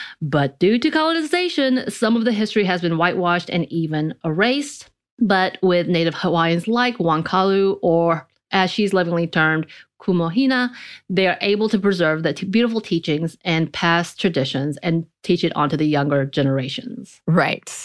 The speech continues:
Speaker 2: And growing up trying to ignore what she has always known, that she wasn't as she was born, it was at the age of twenty Wong Kalu embraced who she was and began her transition, taking on the name Hinele Moana, or the goddess of the moon.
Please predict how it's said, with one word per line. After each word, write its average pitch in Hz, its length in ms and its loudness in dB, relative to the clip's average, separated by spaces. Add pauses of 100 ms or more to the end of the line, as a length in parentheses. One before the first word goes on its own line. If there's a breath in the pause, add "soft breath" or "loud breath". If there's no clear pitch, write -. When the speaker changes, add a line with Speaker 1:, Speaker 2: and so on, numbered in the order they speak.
(120)
Speaker 2:
And 156 420 0
growing 208 240 2
up 202 120 -2
trying 180 280 0
to 165 140 0
ignore 147 720 2
what 131 180 0
she - 160 -2
has 139 140 0
always 139 280 2
known, 165 460 2 (400 loud breath)
that 180 120 2
she - 120 0
wasn't 175 400 2
as 147 560 0
she - 260 -2
was 135 140 0
born, 143 640 2 (120)
it 156 160 2
was 156 160 0
at 156 160 0
the - 120 -2
age 147 120 -2
of - 80 -6
twenty 170 560 0
Wong 147 240 0
Kalu 143 360 0
embraced 131 440 -2
who 233 240 2
she 196 240 -2
was 131 480 0
and 139 140 -4
began 131 280 -2
her 143 120 0
transition, 175 640 0 (320 loud breath)
taking 190 260 2
on 175 80 2
the 165 60 2
name 147 240 0
Hinele 156 420 2
Moana, 135 640 0
or 135 100 0
the 131 100 0
goddess 123 260 0
of - 100 -20
the 113 60 -2
moon. 117 480 -2